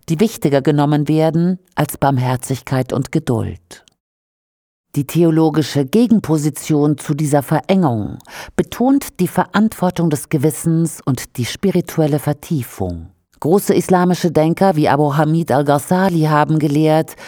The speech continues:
dass der wahre Kampf im Inneren stattfindet. Es gehe darum, das Herz von schlechten Neigungen zu reinigen und Charakter und Verstand zu veredeln. Al-Ghazali betonte,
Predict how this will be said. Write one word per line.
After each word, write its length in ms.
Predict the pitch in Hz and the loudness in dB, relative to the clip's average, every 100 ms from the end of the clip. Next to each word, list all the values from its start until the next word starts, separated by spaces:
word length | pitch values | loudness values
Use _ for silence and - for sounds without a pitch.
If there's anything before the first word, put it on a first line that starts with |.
| - | -6
dass 180 | 147 143 | -4 -2
der 180 | 156 139 | 0 2
wahre 380 | 175 233 185 151 | 4 4 2 -2
Kampf 560 | - 151 147 - - - | 0 0 -2 -6 -10 -2
im 140 | 160 | -2
Inneren 400 | - 190 165 131 | 2 2 2 0
stattfindet. 840 | - 117 110 - 101 92 - _ - - - - | -2 -6 -6 -8 -6 -6 -10 _ -20 -20 -20 -6
Es 200 | - - | -6 0
gehe 260 | 220 233 220 | 2 4 4
darum, 360 | 208 180 202 | 4 4 2
das 280 | 160 151 - | 2 0 0
Herz 400 | 202 220 - - | 0 0 -8 -4
von 160 | 143 139 | -4 -2
schlechten 480 | - 185 - 180 | -2 -4 -2 0
Neigungen 540 | 175 170 147 123 123 123 | 2 2 2 2 2 0
zu 120 | - | -2
reinigen 720 | 120 131 135 143 139 143 147 - - - | 0 0 2 2 2 0 0 -6 -16 -4
und 220 | 196 - | -4 0
Charakter 440 | 247 214 220 - | 0 2 0 0
und 100 | 208 | -2
Verstand 640 | 202 202 - 190 131 101 - - | 0 -2 0 0 0 -4 -14 -20
zu 160 | - 139 | -6 -6
veredeln. 960 | 120 156 139 147 113 101 92 90 110 123 _ _ _ - | -2 -2 0 0 0 -2 -4 -8 -12 -20 _ _ _ -4
Al-Ghazali 680 | 143 160 160 165 160 170 | 0 4 4 4 4 2
betonte, 760 | 185 185 - 185 175 175 175 170 | 2 0 0 0 0 2 2 2